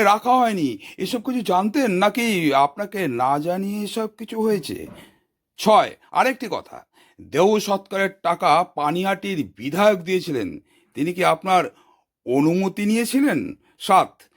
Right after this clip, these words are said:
সৎকারের ফর্মে বিধায়কের ঘনিষ্ঠ সই করলো কেন? মেয়েটি তো অনাথ নয়, তাই তো?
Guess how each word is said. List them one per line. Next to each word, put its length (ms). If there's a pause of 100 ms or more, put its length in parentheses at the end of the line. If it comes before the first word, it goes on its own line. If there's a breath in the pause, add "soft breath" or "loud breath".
(180 soft breath)
সৎকারের 640 (120)
ফর্মে 360 (200)
বিধায়কের 480 (100)
ঘনিষ্ঠ 320 (200)
সই 220
করলো 220
কেন? 140 (760)
মেয়েটি 400
তো 60 (200)
অনাথ 300 (540)
নয়, 340 (240)
তাই 220
তো? 80